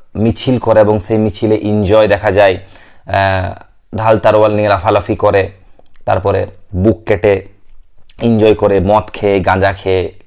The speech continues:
চিৎকার, ডান্স, আহ, তারপরে কমেডি শো, লাঠি খেলা, এনজয়, অর্থাৎ পুরোপুরিটাই মুহররম মাসটা আমরা,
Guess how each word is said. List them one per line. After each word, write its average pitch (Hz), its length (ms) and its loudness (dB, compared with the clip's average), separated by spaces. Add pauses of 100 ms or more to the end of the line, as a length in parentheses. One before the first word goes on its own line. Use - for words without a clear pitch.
(140)
চিৎকার, 101 540 0
ডান্স, 101 460 0 (760)
আহ, 92 360 -6 (440)
তারপরে 92 500 0 (800)
কমেডি 113 360 2
শো, 104 400 2 (340)
লাঠি 104 240 -2
খেলা, 101 240 0
এনজয়, 101 480 0
অর্থাৎ - 320 0 (300)
পুরোপুরিটাই 170 720 4
মুহররম 135 360 0
মাসটা 127 340 -6
আমরা, 117 420 -6